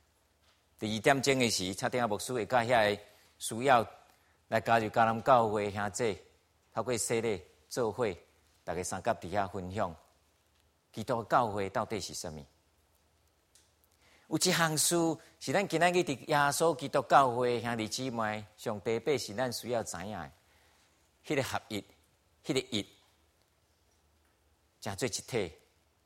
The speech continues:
是重要的。保罗伊继续安尼讲，讲到即个一的时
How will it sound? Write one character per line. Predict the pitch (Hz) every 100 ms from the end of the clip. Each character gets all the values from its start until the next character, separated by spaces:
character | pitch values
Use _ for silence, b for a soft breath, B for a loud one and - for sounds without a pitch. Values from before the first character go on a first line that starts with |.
| _
是 | - -
重 | 92 76
要 | 76
的。 | 73 71 _ _ _ _ b b b b b _
保 | 208 226
罗 | 147
伊 | 117
继 | 170
续 | 135 104
安 | 113
尼 | 113
讲， | 135
讲 | 120 190
到 | 131
即 | 98
个 | 143 -
一 | 117
的 | 95 95
时 | - 76